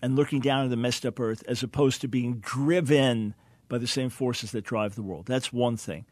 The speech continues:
The second thing, we access those by faith. For example, I truly believe that all the provision that we need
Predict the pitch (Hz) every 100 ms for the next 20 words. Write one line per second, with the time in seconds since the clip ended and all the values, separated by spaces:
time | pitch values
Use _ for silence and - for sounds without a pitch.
0 | _ _ _ _ _ - _ _ 131 -
1 | 185 - 226 185 165 147 - 135 135 135
2 | 214 - - 180 - 139 120 123 - 131
3 | 123 - - 196 107 - - _ _ _
4 | _ - 156 147 110 156 208 208 104 73
5 | - _ _ _ _ - 143 135 - -
6 | 214 240 220 185 131 101 67 104 - _
7 | _ _ _ _ - 139 147 143 - _
8 | 143 175 220 196 - - 147 110 107 160
9 | 175 139 127 120 127 - 135 127 131 135
10 | 110 98